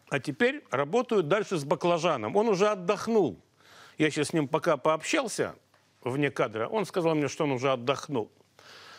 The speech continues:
Значит, смотрите. Сейчас я буду его чистить. Я возьму большенький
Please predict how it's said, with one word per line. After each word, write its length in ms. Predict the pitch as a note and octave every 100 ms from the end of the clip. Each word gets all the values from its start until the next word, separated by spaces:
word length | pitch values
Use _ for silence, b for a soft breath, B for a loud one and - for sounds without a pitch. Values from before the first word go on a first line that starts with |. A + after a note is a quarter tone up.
| B
Значит, 200 | - C4
смотрите. 580 | B3+ C4+ B3 G#3+ C#3+ - - _ _ _ _ _ _ _ -
Сейчас 300 | - B3+ A#3+
я 80 |
буду 200 | G#3+ A3
его 220 | A3+ G#3+ G3+
чистить. 580 | - F#3+ - - - - b b b b _ _ _ _ - B B B B B
Я 140 | F#3+
возьму 320 | F#3 D3+ D#3+
большенький 760 | C#3+ C3+ A2+ - F3 A3 B3+